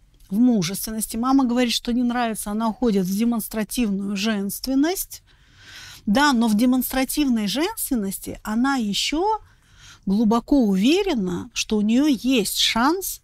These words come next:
стать мальчиком. И тут наступают месячные. И огромное количество девочек в этот момент падают в обморок, ну, потому что это, ну, член-то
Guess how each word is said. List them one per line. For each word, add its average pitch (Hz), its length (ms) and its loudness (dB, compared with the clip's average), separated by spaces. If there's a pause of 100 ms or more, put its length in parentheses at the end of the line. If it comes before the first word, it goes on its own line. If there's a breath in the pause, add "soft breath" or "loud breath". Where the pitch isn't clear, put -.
(580 soft breath)
стать - 720 -2
мальчиком. 202 800 -4 (460)
И 240 100 4
тут 427 520 0 (440)
наступают 233 760 -6
месячные. 196 720 -10 (460 loud breath)
И 220 100 4
огромное 233 520 2
количество 214 460 -2
девочек 240 520 -2
в 196 40 -6
этот 202 220 -6
момент 220 360 0
падают 196 520 0
в 196 100 -4
обморок, 277 480 -2
ну, 190 120 -2
потому 214 340 -6
что - 140 -8
это, 202 280 -8 (460 loud breath)
ну, 220 160 0
член-то 208 720 -4